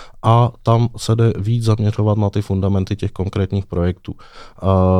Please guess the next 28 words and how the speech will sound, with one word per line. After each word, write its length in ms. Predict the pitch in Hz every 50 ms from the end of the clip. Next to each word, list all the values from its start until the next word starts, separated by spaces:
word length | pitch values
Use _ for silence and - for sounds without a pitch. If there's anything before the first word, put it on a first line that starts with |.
| 92 90 -
ty 100 | - 117
kryptoměny 640 | 113 - 120 117 - - 127 123 123 120 120 117
hrozně 460 | 107 107 104 104 117 120 135 135 123 104
dlouho 540 | 92 87 87 92 101 107 107 110 110 110
byly 340 | 107 104 101 101 110 107 98
takový, 500 | - - 87 - - 104 101 104 101 98
že 140 | 98 98 95
kromě 340 | - - 107 117 123 107 87
Bitcoinu 540 | 78 - - - - 107 101 101 104 101 101
vlastně 280 | 101 95 - - 101
žádný 340 | 92 95 90 87 87 98 95
neměli 360 | 92 90 92 95 95 92 90
využití. 560 | 85 82 82 85 82 - 87 78 - - - - _ - _ _ _ - - - - -
Jo, 180 | 101 104 120 147
že 100 | 127 127
to 120 | 117 120
byl 140 | 117 120 113
furt 180 | - - 139 -
takový 280 | - 123 - 98 90
potenciál, 640 | - - 98 - - 113 110 107 - 120 104 98 95
možná 440 | 104 110 113 117 120 117 113 113 110
to 280 | 107 - 107 101 98
lidi 240 | 101 98 92 90 101 98
jednou 440 | 95 95 90 85 98 98 95 92
budou 320 | 87 98 92 92 92 92 90
používat 680 | - - 82 85 90 87 90 90 85 90 90 85 82 -
k 80 | -
něčemu. 520 | - 82 78 87 - - 92 87 82 85